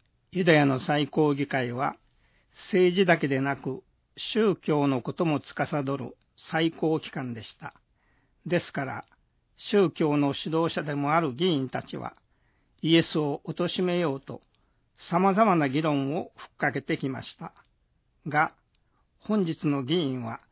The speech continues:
自分の心の悩みを正直に素直にイエス様のもとに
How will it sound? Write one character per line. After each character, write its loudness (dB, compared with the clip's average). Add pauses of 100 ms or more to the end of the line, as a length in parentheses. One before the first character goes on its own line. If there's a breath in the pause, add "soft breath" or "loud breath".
(600)
自 -2
分 4
の 4
心 2
の 2
悩 4
み 0
を -6
正 -2
直 -4
に -4 (160)
素 -6
直 2
に -10 (640)
イ 0
エ 4
ス -12
様 0
の 0
も -4
と -4
に -2